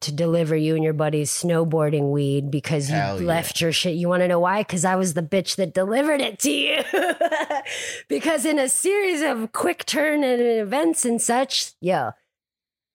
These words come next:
Speaker 1: I, uh, made, you know how you just shoot the shit with, like, your weed homie and, or the, the weed guy, the weed man, the weed man. So
Speaker 2: Mm-hmm.
Speaker 1: there's, like, nice, nice reviews. We're allowed to, at this point in the game in Southern California, you're allowed to leave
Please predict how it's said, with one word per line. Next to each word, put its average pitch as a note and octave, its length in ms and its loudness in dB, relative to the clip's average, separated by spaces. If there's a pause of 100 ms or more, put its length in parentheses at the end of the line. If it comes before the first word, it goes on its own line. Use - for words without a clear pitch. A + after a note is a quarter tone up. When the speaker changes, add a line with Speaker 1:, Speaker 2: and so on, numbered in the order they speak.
(220)
Speaker 1:
I, G#3+ 400 0
uh, F#3+ 180 2
made, G3 280 0
you C4+ 140 0
know D4 100 2
how A#3 140 -2
you A#3 200 0
just G3 340 -4 (440)
shoot - 380 -2
the A#3 80 -2
shit A#3 460 0
with, G#3+ 180 -4
like, F#3+ 220 -2
your F3 140 0
weed A3+ 300 0
homie G#3+ 760 2
and, E3 440 0
or F3+ 160 2
the, D#3+ 360 2
the D#3+ 100 0
weed F3+ 240 0
guy, F#2+ 360 -4
the D#3+ 100 2
weed E3 240 2
man, G2+ 300 -2 (140)
the A#2+ 120 -2
weed A2 260 -2
man. - 280 -14
So C3 320 0
Speaker 2:
Mm-hmm. A#2 120 -8
Speaker 1:
there's, C#3 280 0
like, B2 220 -2
nice, D#3+ 720 0
nice D3+ 360 -2
reviews. E3+ 800 0
We're D#3+ 120 0
allowed D3 380 0
to, B2 120 -2
at C#3 180 -4
this D#3+ 240 -2
point E3 400 0
in E3 160 0
the F3 60 0
game D#3+ 280 2
in E3 180 0
Southern D3+ 400 -2
California, D#3+ 600 0
you're D3 180 2
allowed C#3 300 0
to D#3 120 -4
leave D3 380 0